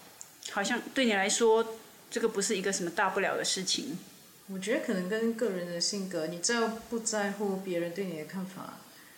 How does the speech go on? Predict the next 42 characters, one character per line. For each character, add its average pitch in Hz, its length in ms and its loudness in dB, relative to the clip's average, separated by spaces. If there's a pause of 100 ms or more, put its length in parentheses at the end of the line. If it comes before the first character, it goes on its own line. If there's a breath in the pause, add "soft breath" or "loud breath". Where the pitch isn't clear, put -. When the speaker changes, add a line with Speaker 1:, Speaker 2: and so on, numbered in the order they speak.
Speaker 1:
嗯。 196 520 -10
Speaker 2:
其 269 160 0
实 381 240 6
也 285 380 6
有 233 180 8
一 269 80 6
些 294 220 4
阻 190 220 2
碍， 214 260 4
其 226 160 0
实 294 260 4
就 294 160 2
说， 254 300 4
呃， 170 500 2
可 208 120 -2
能， 202 540 0 (360 loud breath)
可 - 100 -4
能 226 100 2
身 285 200 4
边 294 160 6
的 233 80 2
朋 233 120 2
友 220 160 4
也 175 120 2
会， 226 360 2 (200)
也 208 120 2
有 214 200 4
对 247 180 2
我 190 140 6
讲 180 180 -2
过 220 180 2
说 220 220 0
，“哎， 220 220 2
你 196 80 0
们 175 120 -4
在 214 140 0
做 220 200 2
不 160 120 -4
对 185 200 -2
的 160 100 -2
事 190 180 0
情” 156 260 -2